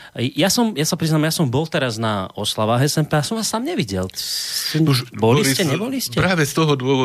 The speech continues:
Speaker 2: že som však hospitalizovaný v Národnom rehabilitačnom centre v Kováčovej, tak som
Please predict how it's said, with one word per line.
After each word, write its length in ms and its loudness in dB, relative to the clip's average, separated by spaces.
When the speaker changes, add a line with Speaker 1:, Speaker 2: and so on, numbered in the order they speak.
Speaker 2:
že 140 0
som 260 0
však 280 -4
hospitalizovaný 1040 0
v 300 2
Národnom 440 2
rehabilitačnom 760 -2
centre 260 0
v 120 -2
Kováčovej, 520 2
tak 140 0
som 260 0